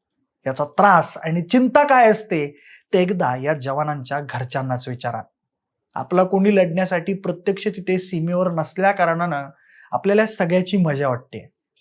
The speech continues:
पण परिस्थिती खरंच खूप वेगळी आहे. आपल्याला या परिस्थितीचं भान ठेवायला हवं. कित्येक जवानांची बायका पोरं त्यांची आतुरतेनं वाट बघत असतील. आपला बाबा, आपला नवरा सुखरूप घरी येईल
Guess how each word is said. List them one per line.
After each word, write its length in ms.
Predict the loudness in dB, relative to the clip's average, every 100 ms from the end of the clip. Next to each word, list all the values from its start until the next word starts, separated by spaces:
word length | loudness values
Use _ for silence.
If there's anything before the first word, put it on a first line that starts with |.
| -12
पण 120 | -12
परिस्थिती 600 | -6 -6 -6 -8 -12 -14
खरंच 340 | -10 -10 -10 -14
खूप 320 | -12 -12 -10
वेगळी 260 | -10 -8 -8
आहे. 240 | -8 -14 _ _ _ _ _
आपल्याला 300 | -10 -4 -2
या 60 | 0
परिस्थितीचं 760 | -2 -6 -6 -6 -8 -8 -8
भान 360 | -8 -10 -8 -8
ठेवायला 360 | -8 -8 -6
हवं. 220 | -8 -10 -14 _ _ _ _ -12
कित्येक 400 | -12 -4 -4 -4
जवानांची 580 | -6 -6 -6 -10 -12 -10
बायका 360 | -10 -8 -6
पोरं 300 | -6 -6 -12
त्यांची 340 | -10 -12 -12 -14 -10
आतुरतेनं 560 | -8 -4 -6 -6 -10
वाट 200 | -6 -6
बघत 280 | -6 -8 -10
असतील. 340 | -12 -12 -16 -16 _ _ _ _
आपला 260 | -6 -2 0
बाबा, 460 | 0 0 0 -4 -8 _ _ -8
आपला 220 | -2 -2
नवरा 380 | 0 0 2 0
सुखरूप 640 | -2 -10 -4 -2 -2 -4
घरी 180 | -2 0
येईल 220 | 0 -2